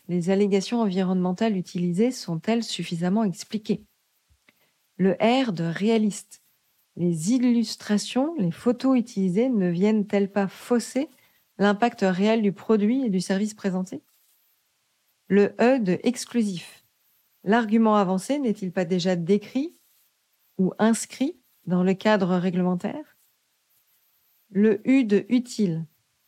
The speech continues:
L'argument avancé est-il suffisamment significatif par rapport à l'activité même de l'entreprise et de son impact sur l'environnement ?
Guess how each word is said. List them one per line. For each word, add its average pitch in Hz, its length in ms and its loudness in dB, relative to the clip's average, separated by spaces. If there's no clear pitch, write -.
L'argument 226 680 4
avancé 190 400 0
est-il 247 340 -2
suffisamment 220 640 0
significatif 202 800 -2
par 180 120 -2
rapport 170 320 -2
à 165 60 -2
l'activité 220 720 0
même 208 400 4
de 156 80 -2
l'entreprise 247 760 -4
et 202 80 -6
de 180 120 -2
son 180 300 -2
impact 214 480 -2
sur 190 240 -6
l'environnement ? 190 640 -4